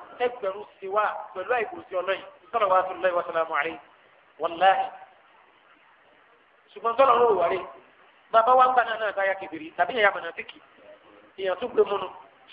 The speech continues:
Ṣùgbọ́n àti ẹ̀dùnkọ́ wípé lára àwọn tọ́lọ̀ wọn bá sọ̀rọ̀ tàn án láti ń sọ̀rọ̀ wọn, afẹ́ ẹ̀dẹ́bẹ̀. الذين يؤمنون بالغيب. Ìtòbi sáǹpù nù.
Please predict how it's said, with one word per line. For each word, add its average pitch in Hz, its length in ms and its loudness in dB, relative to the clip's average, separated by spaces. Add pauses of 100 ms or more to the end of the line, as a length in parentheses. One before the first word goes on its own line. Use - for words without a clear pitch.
(1040)
Ṣùgbọ́n - 240 0
àti 196 160 0
ẹ̀dùnkọ́ 180 300 2
wípé 220 280 2 (360)
lára 277 240 4
àwọn 233 260 0
tọ́lọ̀ 302 200 -2
wọn 226 80 -6
bá 214 80 -2
sọ̀rọ̀ 180 220 -4
tàn 196 100 -8
án 233 160 2
láti 247 240 2
ń 254 80 -12
sọ̀rọ̀ 233 260 0
wọn, 190 180 -4 (140)
afẹ́ 208 260 -4
ẹ̀dẹ́bẹ̀. 202 320 -10 (640)
الذين 220 680 -8
يؤمنون 190 800 -12
بالغيب. 175 560 -8 (2500)
Ìtòbi 214 460 -4 (160)
sáǹpù 233 380 2
nù. 165 120 -12